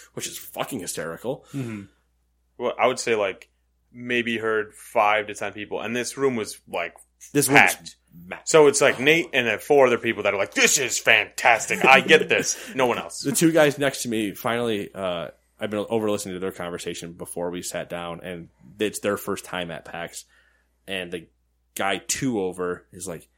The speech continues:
Speaker 1: "I, I've seen this. Like, I know what he's re-, what is he referencing?"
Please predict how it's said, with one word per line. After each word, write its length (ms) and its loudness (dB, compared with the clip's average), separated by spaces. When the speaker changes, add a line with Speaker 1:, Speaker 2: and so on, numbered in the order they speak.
Speaker 1:
"I, 180 -12
I've 220 -6
seen 440 0
this. 320 -10
Like, 280 -6
I 100 -6
know 200 2
what 160 0
he's 200 -6
re-, 220 -8
what 120 -10
is 140 -8
he 100 -18
referencing?" 720 -14